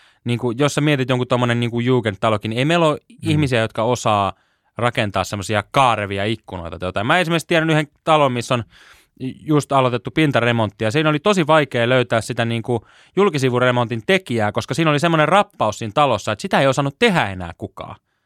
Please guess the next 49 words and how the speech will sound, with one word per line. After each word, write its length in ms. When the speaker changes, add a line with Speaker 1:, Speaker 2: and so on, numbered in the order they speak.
Speaker 2:
Niin. 340
Speaker 1:
Se 100
oli 80
siis 220
vanha 300
joku, 400
mä 120
en 80
tiedä 160
minkä 280
luvun 340
talo, 260
mut 160
siis 180
vanha 260
tämmönen, 480
siis 280
tuhat 280
yhdeksänsataa 880
alkupuolelta. 800
Ja 60
sitä 160
Speaker 2:
Mm. 40
Speaker 1:
ei 60
osannut 220
kukaan 260
tehdä, 160
se 60
oli 80
tosi 220
vaikea. 360
Sit 140
se 120
tiedettiin, 300
että 140
tää 40
pitää 180
remontoida, 480
mut 140
ei 80
me 120
löydetä 340
tähän 160
semmoista 240
tyyppiä, 300
joka 140
osaa 220
tän 160
tehdä, 240